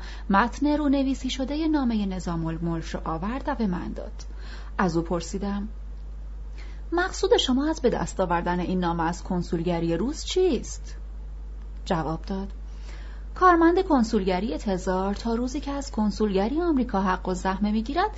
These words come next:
موظف است که خبرها را اعم از مهم و غیر مهم در اختیار ما بگذارد.»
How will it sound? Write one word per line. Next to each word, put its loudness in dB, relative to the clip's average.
موظف 4
است -2
که -4
خبرها -2
را -2
اعم 0
از 0
مهم 0
و 0
غیر 0
مهم 2
در 6
اختیار 2
ما 4
بگذارد.» -4